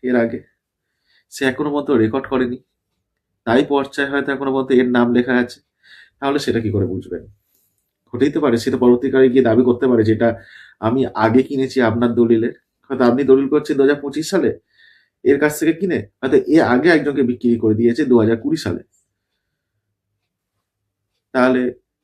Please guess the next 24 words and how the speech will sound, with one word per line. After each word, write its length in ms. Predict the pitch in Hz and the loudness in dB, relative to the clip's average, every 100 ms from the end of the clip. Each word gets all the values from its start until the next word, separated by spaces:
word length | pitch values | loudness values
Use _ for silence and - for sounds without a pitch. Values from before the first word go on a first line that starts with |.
| _ | _
সে 200 | - 143 143 | -8 -2 0
গিয়ে 140 | 143 | 2
বলতে 260 | 131 127 135 | 2 2 2
পারে 200 | 131 123 | 2 2
যে, 100 | 123 | 2
"আমি 180 | 110 127 - | -2 -4 -6
জমিটা 300 | - 120 123 117 | -8 -6 -2 0
আগে 160 | 101 120 | 0 -4
কিনেছি, 300 | 139 139 190 | -6 -8 -8
কিন্তু 160 | 170 143 | -8 -6
এখন 140 | 139 | -6
রেকর্ড 300 | 175 180 208 | -4 -2 -2
করেনি।" 300 | - 269 151 185 _ | 0 -2 -2 -8 _
হতেই 240 | 123 131 | -2 0
পারে 160 | 196 190 | 2 4
রেকর্ড 260 | 160 151 160 | 2 0 -2
করেনি। 280 | 139 135 127 _ _ _ _ _ _ - - - - | -2 -2 -6 _ _ _ _ _ _ -20 -20 -12 -2
এটা 200 | 160 190 | 2 2
কি 80 | 185 | 4
করে 160 | 196 | 4
বুঝবেন 300 | 185 190 196 | 4 0 -2
না? 120 | 202 165 - | -2 -4 -2
এখন 320 | 156 220 214 - | -2 -2 -4 -2
অনলাইনে 580 | 139 156 180 185 110 | 0 4 4 2 0